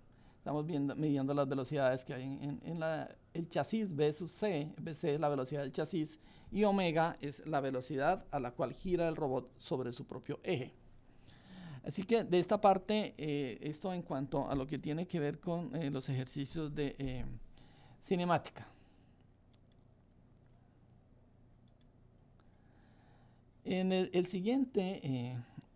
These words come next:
ejercicio, eh, consiste en mapeo y localización. Y vamos a mostrar cómo el, o, eh, el, el recurso que dispone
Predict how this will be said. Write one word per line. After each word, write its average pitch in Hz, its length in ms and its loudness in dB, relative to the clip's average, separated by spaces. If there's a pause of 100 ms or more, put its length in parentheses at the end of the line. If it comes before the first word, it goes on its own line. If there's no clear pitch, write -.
(160)
ejercicio, 147 960 2
eh, 131 300 -2
consiste 180 760 -4 (340)
en 170 120 -2
mapeo 151 680 2
y 160 100 -4
localización. 147 680 -4 (800)
Y - 60 -8
vamos 180 240 0
a 226 60 6
mostrar 190 420 4
cómo 175 460 2
el, 156 500 0
o, 143 200 0 (200)
eh, 151 520 -2
el, 147 180 0
el 147 100 -2
recurso 185 640 4
que 147 240 0
dispone 165 600 -6